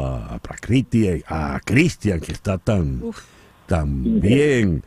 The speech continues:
Speaker 1: La, la muchacha americana, que está muy bien también, eh, se me va el nombre.
Speaker 3: Yana.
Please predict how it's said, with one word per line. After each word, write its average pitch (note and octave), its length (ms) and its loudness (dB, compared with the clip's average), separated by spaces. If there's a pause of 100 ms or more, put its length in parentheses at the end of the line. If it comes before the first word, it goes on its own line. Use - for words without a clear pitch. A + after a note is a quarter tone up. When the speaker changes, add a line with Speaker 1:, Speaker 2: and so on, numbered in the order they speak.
(360)
Speaker 1:
La, F2+ 420 2
la E2+ 180 2
muchacha F2 520 0
americana, G#2+ 840 2
que - 80 -6
está G2 280 -6
muy A#2+ 260 4
bien A2 220 2
también, G2+ 600 0
eh, C#2+ 120 -2
se - 140 -8
me D#2 120 0
va F2+ 100 0
el A2 100 0
nombre. A#2 220 2
Speaker 3:
Yana. G2+ 200 0